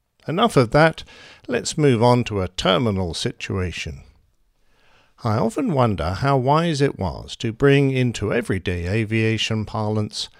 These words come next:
a term which is so often used when describing the end of something, particularly life.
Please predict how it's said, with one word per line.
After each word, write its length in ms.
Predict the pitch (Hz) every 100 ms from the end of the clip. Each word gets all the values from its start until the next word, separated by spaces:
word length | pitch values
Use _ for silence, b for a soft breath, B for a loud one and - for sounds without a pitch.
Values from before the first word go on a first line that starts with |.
| b
a 100 | 202
term 520 | - 170 120 78 76
which 360 | 87 110 - -
is 200 | 98 82
so 280 | - 262 -
often 280 | 92 90 85
used 440 | 113 127 120 -
when 320 | 117 120 123
describing 800 | 127 117 - 107 101 104 107 104
the 160 | 110 -
end 340 | 127 120 98
of 140 | 80 -
something, 580 | 98 76 - 87 82 b b b -
particularly 880 | - - 220 - - 73 87 120 127
life. 680 | 135 143 170 85 71 - -